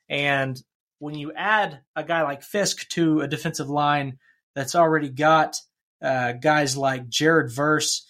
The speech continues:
and Fabian Lovett, it's, uh, it, it's looking like a really solid unit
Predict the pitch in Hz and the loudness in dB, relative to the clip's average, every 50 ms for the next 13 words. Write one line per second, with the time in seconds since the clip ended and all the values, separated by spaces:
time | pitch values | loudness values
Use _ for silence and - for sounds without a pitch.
0 | _ _ _ _ _ _ - 143 131 123 - 160 160 160 151 151 143 139 139 139 | _ _ _ _ _ _ -12 -10 -10 -6 -2 0 0 2 0 0 -2 -4 -4 -4
1 | 131 135 147 151 151 151 151 - _ _ _ - 156 151 151 151 - - - - | -2 2 4 4 4 4 2 -4 _ _ _ -6 -4 -4 -2 -2 -2 -2 -2 -2
2 | - 165 147 143 143 139 135 135 131 - - - - - - 170 170 - 170 180 | -4 -4 -4 -2 -2 -2 -2 -2 -2 -4 -4 -8 -10 -8 -8 -6 -6 -6 -6 -6
3 | 170 - - 190 190 190 208 185 180 180 170 156 139 135 160 180 202 196 170 135 | -6 -4 -2 -2 -2 0 0 2 2 2 2 0 -2 0 0 0 0 0 -2 -2
4 | - - - 170 165 160 156 139 127 120 143 147 147 135 120 - | -2 0 2 4 4 4 2 0 -4 -8 -8 -8 -6 -6 -8 -10